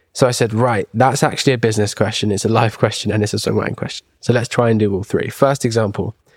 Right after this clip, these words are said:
Nineteen eighty-five, Kate Bush releases Running Up the Hill. It's massive. It's a huge song. It's a cultural moment. And then when Netflix start releasing series five or something of Stranger Things,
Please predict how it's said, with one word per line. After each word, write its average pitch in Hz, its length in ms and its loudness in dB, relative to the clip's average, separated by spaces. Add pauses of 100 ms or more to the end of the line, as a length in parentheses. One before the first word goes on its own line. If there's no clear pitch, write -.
(160)
Nineteen 135 260 2
eighty-five, 110 440 0
Kate 110 200 2
Bush 113 280 2
releases 107 380 2
Running 117 160 2
Up 98 80 -4
the 113 80 -2
Hill. 113 240 2 (240)
It's - 180 -10
massive. 113 400 0
It's 110 120 -8
a 127 40 -2
huge 135 380 2
song. 107 240 2
It's 110 140 -6
a 107 60 -2
cultural 117 640 0
moment. 110 580 2 (500)
And 117 220 2
then 143 440 2
when 123 220 2
Netflix - 340 0
start 113 240 2
releasing 113 400 0
series 107 420 0
five 147 440 2
or 151 80 4
something 143 460 0
of 117 220 0
Stranger 113 360 0
Things, 107 400 0